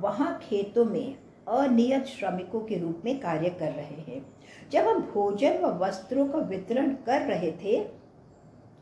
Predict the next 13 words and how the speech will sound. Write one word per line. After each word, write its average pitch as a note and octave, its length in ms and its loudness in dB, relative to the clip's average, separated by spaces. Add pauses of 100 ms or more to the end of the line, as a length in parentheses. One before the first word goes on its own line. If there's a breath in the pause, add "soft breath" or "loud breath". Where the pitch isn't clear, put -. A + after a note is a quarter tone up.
(420 loud breath)
तो A3 60 -4
हमने B3+ 680 2
उनके B3+ 360 2
चेहरों G#3+ 460 -2
पर B3+ 180 0
प्रेमाश्रु G3 840 -2
देखे, D3+ 580 -8 (360 loud breath)
कृतज्ञता C#4 760 0
के C4 160 -2
अश्रु, E3 540 -6
धन्यवाद G3+ 680 -2
के G#3+ 60 -6
अश्रु। C#3+ 400 -10